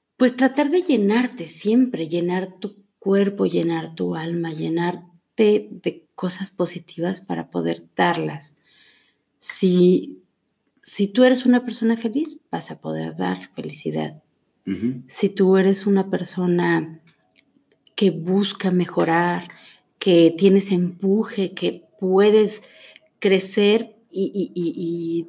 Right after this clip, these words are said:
Speaker 1: darle a los demás de todo lo que tú tienes, de todo lo que estás lleno,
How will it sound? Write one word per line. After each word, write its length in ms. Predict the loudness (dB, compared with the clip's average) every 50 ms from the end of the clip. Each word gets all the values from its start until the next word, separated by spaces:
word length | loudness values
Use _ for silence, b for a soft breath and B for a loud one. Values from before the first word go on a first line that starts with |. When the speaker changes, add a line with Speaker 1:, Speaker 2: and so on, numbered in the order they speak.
| -8 _
Speaker 1:
darle 360 | 0 0 2 4 6 6 6 6
a 40 | 6
los 220 | 6 4 4 4
demás 480 | 4 4 4 6 6 6 4 4 2 0
de 80 | -4
todo 380 | -6 -6 -8 _ -4 -2 -2 -2
lo 120 | -2 -2 -2
que 100 | -2 -4
tú 180 | -4 -8 -12
tienes, 420 | -12 _ -2 0 0 2 0 -2 -4
de 80 | -6 -8
todo 220 | -6 -4 -2 -2
lo 120 | 0 -2 -4
que 100 | -8 -12
estás 260 | -8 -6 -6 -4 -2
lleno, 400 | -2 0 2 2 2 0 -2